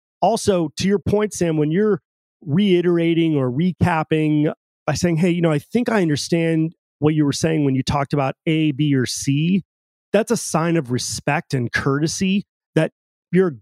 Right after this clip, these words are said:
good communicator. You're an active listener. So that when you do come back with a question, it's a thoughtful question.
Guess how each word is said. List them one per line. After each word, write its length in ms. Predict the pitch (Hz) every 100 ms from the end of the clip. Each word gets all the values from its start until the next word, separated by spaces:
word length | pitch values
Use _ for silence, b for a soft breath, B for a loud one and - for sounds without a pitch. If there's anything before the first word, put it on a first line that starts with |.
| -
good 220 | 202 214
communicator. 800 | - 185 185 226 - 131 113 117
You're 220 | 127 165
an 80 | 156 -
active 520 | 160 170 180 - 147
listener. 640 | 131 151 - 139 113 110 - _ _ _ -
So 120 | 185
that 120 | 208
when 140 | 208
you 80 | 208
do 280 | 156 180 247
come 180 | - 202
back 220 | 165 165
with 120 | 160
a 40 | 135
question, 460 | - 165 170 143
it's 140 | 139 -
a 80 | 123
thoughtful 680 | - - 170 170 - 143
question. 580 | 113 135 117 - 117 113